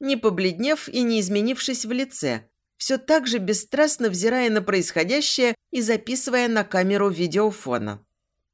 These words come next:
Взглянул на директрису. Лицо той, сменив несколько оттенков,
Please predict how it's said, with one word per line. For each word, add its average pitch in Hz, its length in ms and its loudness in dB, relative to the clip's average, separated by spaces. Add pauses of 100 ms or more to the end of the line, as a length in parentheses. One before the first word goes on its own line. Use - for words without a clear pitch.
(120)
Взглянул 240 540 0
на 320 100 0
директрису. 170 840 -2 (260)
Лицо 196 460 2
той, 247 400 2 (120)
сменив 294 540 -2
несколько 226 520 2
оттенков, 190 680 -4